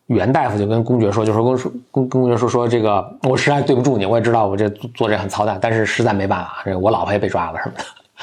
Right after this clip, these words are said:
<laughs> 然后他说，“但是这样，就是杰-，杰西卡和公主，我一定会安排他们跑。然后呢，我在你的牙上面安装了一个含有毒气的一个牙，所以等到那个男爵那边，他肯定要亲自来看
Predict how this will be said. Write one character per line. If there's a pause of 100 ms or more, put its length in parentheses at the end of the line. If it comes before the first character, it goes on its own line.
(160)
<laughs>
然
后 (340)
他
说
，“但
是
这
样，
就
是 (280)
杰-，
杰
西
卡
和
公
主， (160)
我
一
定
会
安
排
他
们
跑。 (180)
然
后
呢， (340)
我
在
你
的
牙
上
面
安
装
了
一
个
含
有
毒
气
的
一
个
牙， (300)
所
以
等
到
那
个 (280)
男
爵
那
边，
他
肯
定
要
亲
自
来
看